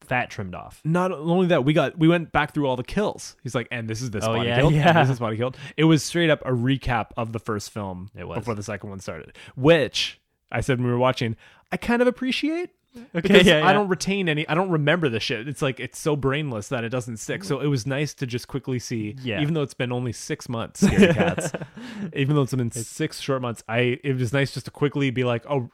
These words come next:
Speaker 2: just so you remember, this is what happened last time."
Speaker 1: Yeah, I think there's, like, this caliber of movie, movie that, like, is
Speaker 2: Exactly.
Speaker 1: gonna make us sit through a little bit of shit.
Speaker 2: Yeah.
Speaker 1: Like, at least, at the very least, make it easy for us to
Speaker 2: <laughs> Yeah,
Speaker 1: understand.
Speaker 2: yeah. At least bring it up to speed.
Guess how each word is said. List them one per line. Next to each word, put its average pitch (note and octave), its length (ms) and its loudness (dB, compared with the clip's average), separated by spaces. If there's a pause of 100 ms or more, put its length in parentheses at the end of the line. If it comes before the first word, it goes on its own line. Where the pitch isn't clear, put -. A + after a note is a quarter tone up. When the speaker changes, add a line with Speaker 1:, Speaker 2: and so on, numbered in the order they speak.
Speaker 2:
just B2+ 180 -4
so C#3+ 80 0
you C3 120 2
remember, A#2 420 0
this G#2 200 -6
is A#2 60 -8
what G#2+ 100 -4
happened G#2 240 -6
last E2 260 -14
time." G#2 180 -16 (160)
Speaker 1:
Yeah, C3+ 260 2
I B2 60 2
think D3 160 0
there's, C3+ 160 2
like, A2 280 -4
this A#2 240 -4
caliber G2+ 520 -4
of F2 100 -8
movie, E2 340 -8
movie A#2 280 0
that, A2 180 -2
like, G#2 280 -8
is - 40 -20
Speaker 2:
Exactly. G#2 400 -2
Speaker 1:
gonna C3 100 2
make A#2 200 -2
us G#2 100 -6
sit - 220 -8
through G2+ 160 -6
a - 20 -4
little F#2+ 140 -4
bit F2+ 100 -10
of F2 80 -12
shit. - 420 -14 (220)
Speaker 2:
Yeah. C3 220 -4
Speaker 1:
Like, F2+ 200 -12 (300)
at C#3 140 -2
least, E3 500 0
at B2+ 120 -8
the C3 60 -4
very C#3 300 0
least, A#2+ 260 -4
make G#2+ 140 -6
it G#2 80 -8
easy A2+ 340 -4
for F#2+ 160 -10
us F2+ 120 -12
to - 80 -16
Speaker 2:
<laughs> A#2+ 40 -8
Yeah, B2+ 100 0
Speaker 1:
understand. A2+ 360 0
Speaker 2:
yeah. D3 60 4 (320)
At C#3 80 2
least A#2+ 160 -2
bring C#3 180 2
it B2+ 80 0
up A#2+ 120 0
to G#2+ 80 -6
speed. F#2 340 -10